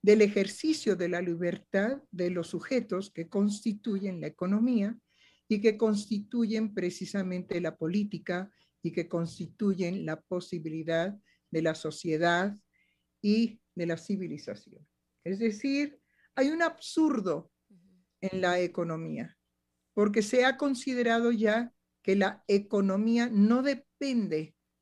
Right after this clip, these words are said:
de lo, de la subjetividad, sino depende precisamente de la organización táctica de mantener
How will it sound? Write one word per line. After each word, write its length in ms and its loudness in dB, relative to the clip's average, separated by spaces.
de 200 2
lo, 260 4
de 180 0
la 160 -2
subjetividad, 1080 -4
sino 500 6
depende 1000 0
precisamente 840 -2
de 140 0
la 320 -2
organización 1600 6
táctica 920 2
de 400 4
mantener 1080 4